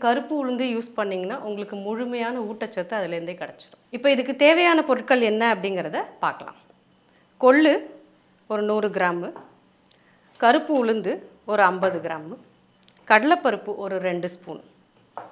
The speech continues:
கொஞ்சம் பெருங்காயம், ஒரு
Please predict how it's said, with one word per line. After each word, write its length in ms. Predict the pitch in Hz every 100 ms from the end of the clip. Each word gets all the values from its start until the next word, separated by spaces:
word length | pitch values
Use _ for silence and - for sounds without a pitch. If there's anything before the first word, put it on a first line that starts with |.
| _ _ _ _ -
கொஞ்சம் 300 | 269 277 294
பெருங்காயம், 600 | 240 226 220 185 165 254 - _ _ _ _ _ _ _ - - - - - _ _ _ -
ஒரு 100 | 240